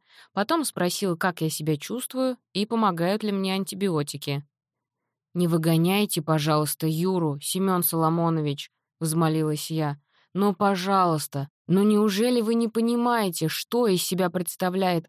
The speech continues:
Арт, а что Юра?» «Прошу вас не обсуждать с нами ваших соучеников за их спиной, госпожа Прокофьева. Это не камильфо.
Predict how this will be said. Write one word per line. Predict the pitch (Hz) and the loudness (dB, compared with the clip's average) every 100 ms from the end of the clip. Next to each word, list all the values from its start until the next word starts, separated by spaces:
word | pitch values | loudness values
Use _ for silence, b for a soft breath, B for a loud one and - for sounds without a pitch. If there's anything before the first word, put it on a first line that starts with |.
| - | 0
Арт, | 214 254 - - - | 2 2 0 -14 -4
а | 180 | -2
что | - - 202 226 | -2 -2 0 2
Юра?» | 170 170 240 233 196 147 - _ _ _ _ | 2 0 0 0 0 -2 -6 _ _ _ _
«Прошу | - 170 165 - 175 170 | 0 0 0 -2 0 2
вас | 165 160 - 170 | 2 0 -6 -2
не | 190 202 | 0 0
обсуждать | 214 - 226 196 170 147 | -2 -4 -4 0 0 0
с | - | -2
нами | 156 151 151 | -4 -2 0
ваших | 147 160 147 151 - | 0 -2 -2 -8 -8
соучеников | - 160 151 - 156 156 - 233 226 | -4 -4 -4 -4 -4 -4 -2 -4 -2
за | 170 165 | -2 0
их | 170 175 | 0 -4
спиной, | - - 190 170 147 147 - - | -10 -6 -2 0 0 -2 -8 -8
госпожа | 156 147 - 151 151 147 | -4 -4 -2 -2 -2 -4
Прокофьева. | 156 151 160 151 147 151 147 147 - _ _ - | -4 -4 -2 -2 -2 -4 -2 -4 -8 _ _ -8
Это | 214 220 208 | -6 -2 -2
не | 208 | -2
камильфо. | 202 208 214 214 - 156 | -2 0 0 -2 -4 -2